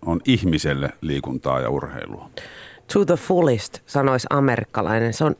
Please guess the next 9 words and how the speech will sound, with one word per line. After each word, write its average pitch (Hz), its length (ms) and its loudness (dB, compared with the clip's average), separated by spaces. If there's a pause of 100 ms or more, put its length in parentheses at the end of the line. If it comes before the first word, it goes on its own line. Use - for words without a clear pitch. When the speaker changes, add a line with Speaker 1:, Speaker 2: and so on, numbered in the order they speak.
(100)
Speaker 2:
äärimmäisen 117 960 0
raskasta, 120 640 -6 (180)
äh, - 380 -8
raskas 190 540 -2
laji, 175 300 2
plus 208 400 0
että 151 400 -2
jotta 196 360 2
sä 151 240 2